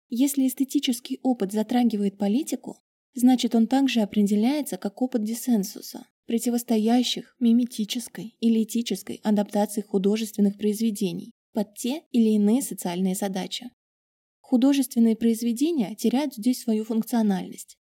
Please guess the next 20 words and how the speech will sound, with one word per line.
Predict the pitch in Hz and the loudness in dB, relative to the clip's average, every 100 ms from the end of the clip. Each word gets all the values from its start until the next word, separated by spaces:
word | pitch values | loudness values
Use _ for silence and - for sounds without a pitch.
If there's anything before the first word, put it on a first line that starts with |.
| _ _ | _ _
выходят | 240 254 320 277 220 | -2 2 4 4 4
из | 220 - | 0 0
сети | 254 302 190 | 0 2 0
взаимосвязей, | 190 220 240 - 233 185 - - - _ _ _ | 2 2 2 2 2 2 -2 -12 -18 _ _ _
которые | 208 208 202 202 | -2 2 2 2
приписывали | 202 196 247 - 220 196 | 0 0 0 2 2 2
им | 185 | 4
назначение, | 190 196 214 226 233 180 165 214 - _ | 2 4 2 2 0 -2 -2 -10 -16 _
предугадывая | - 220 202 190 233 240 185 | -2 2 2 2 2 2 0
их | 175 196 190 | 0 -2 0
воздействие. | 208 208 196 185 - - - - _ _ _ _ _ - | 0 0 0 -2 -2 -12 -16 -16 _ _ _ _ _ -2
Их | 269 - | -2 0
показывают | 220 208 277 294 233 185 - | -4 0 0 0 -4 -6 0
в | 214 | 4
нейтрализованном | 226 226 226 226 233 262 247 190 190 | 4 4 2 4 4 4 4 0 0
пространстве | 208 - 208 233 - 240 | -4 -2 0 0 0 0
времени, | 247 240 196 180 - - _ _ _ _ | 4 6 4 0 -6 -18 _ _ _ _
одинаково | 240 220 240 240 233 190 | 0 4 6 6 2 -2
представленными | 185 185 - 214 233 254 208 185 190 | -2 -6 -4 -2 0 2 2 2 -2
взгляду, | 226 214 190 180 - | -2 -2 -2 -6 -12